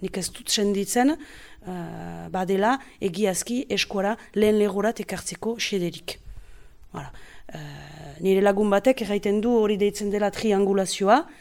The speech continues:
eh, estatuak emaiten dizu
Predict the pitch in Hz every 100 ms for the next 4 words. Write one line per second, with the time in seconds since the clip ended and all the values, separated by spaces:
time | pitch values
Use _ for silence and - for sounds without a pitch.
0 | - - - - - 196 175 165 190 180
1 | 233 220 226 220 196 165 196 196 214 214
2 | 208 202 202 226 214